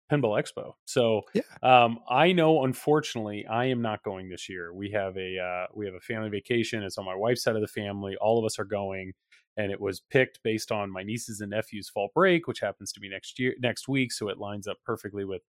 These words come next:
Speaker 1: with Expo. So I unfortunately won't be there. I know Travis and Tom will both be there. So if you happen to see them, definitely say hi, you know, give, give 'em both a huge hug, kiss on the cheek, whatever you want. They love it. I know they love it. And, um,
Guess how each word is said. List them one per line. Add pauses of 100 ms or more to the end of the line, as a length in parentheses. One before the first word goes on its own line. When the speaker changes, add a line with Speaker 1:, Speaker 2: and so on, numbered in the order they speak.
(420)
Speaker 1:
with
Expo.
So
I
unfortunately
won't
be
there.
I
know
Travis
and
Tom
will
both
be
there.
So
if
you
happen
to
see
them, (460)
definitely
say
hi, (180)
you
know,
give,
give
'em
both
a
huge
hug, (100)
kiss
on
the
cheek,
whatever
you
want.
They
love
it.
I
know
they
love
it. (500)
And,
um,